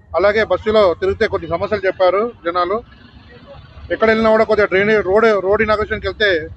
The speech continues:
ముఖ్యంగా సమస్య డ్రైనేజీ చెప్తున్నారు, లేకపోతే వాటర్ పొల్యూషన్ ఉందని చెప్తున్నారు.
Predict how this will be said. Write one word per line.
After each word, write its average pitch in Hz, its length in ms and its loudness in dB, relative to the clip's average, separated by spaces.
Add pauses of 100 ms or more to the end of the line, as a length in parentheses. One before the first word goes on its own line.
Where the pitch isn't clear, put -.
(340)
ముఖ్యంగా 226 340 0
సమస్య 208 360 -2
డ్రైనేజీ 196 380 0
చెప్తున్నారు, 190 500 0 (540)
లేకపోతే 202 680 0 (520)
వాటర్ 202 540 2 (440)
పొల్యూషన్ 214 300 2
ఉందని 202 220 0
చెప్తున్నారు. 190 500 0